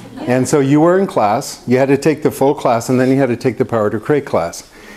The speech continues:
In the Power to Create class, every week you had to complete five paintings.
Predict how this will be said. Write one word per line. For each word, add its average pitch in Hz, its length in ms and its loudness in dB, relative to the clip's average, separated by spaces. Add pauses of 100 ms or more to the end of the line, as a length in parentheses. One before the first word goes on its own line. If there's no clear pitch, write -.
(120)
In 151 140 2
the 180 80 2
Power 160 260 0
to 127 120 0
Create 160 300 -2
class, 107 540 -2 (420)
every 170 320 4
week 156 300 2
you 123 80 2
had 127 120 -2
to 123 80 0
complete 127 480 0
five 107 380 0
paintings. 110 580 -6